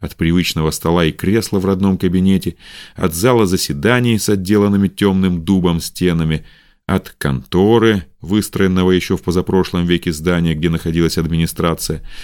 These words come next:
от шумных, грохочущих цехов, он чувствовал себя крайне неуютно,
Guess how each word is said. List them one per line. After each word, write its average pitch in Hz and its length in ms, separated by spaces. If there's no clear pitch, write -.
от - 200
шумных, 127 680
грохочущих - 760
цехов, 123 600
он 98 240
чувствовал 87 560
себя 80 240
крайне 98 460
неуютно, 87 760